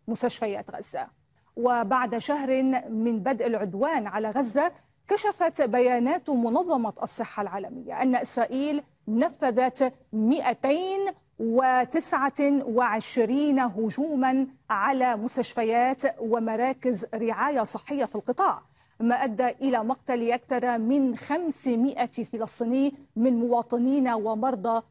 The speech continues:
وأطقم طبية. هذا الأمر أدى وفقًا لمنظمة الصحة إلى إخلاء عدد من مستشفيات شمالي قطاع غزة، بينما ت-، تعرض محيط بعضها أو بعضها للقصف.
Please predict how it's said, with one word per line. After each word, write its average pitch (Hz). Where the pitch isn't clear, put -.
وأطقم 202
طبية. -
هذا 226
الأمر 277
أدى 214
وفقًا 247
لمنظمة 226
الصحة 247
إلى 269
إخلاء 277
عدد 220
من 226
مستشفيات 233
شمالي 220
قطاع 214
غزة، 208
بينما 233
ت-، 233
تعرض 240
محيط 226
بعضها 208
أو 220
بعضها 208
للقصف. -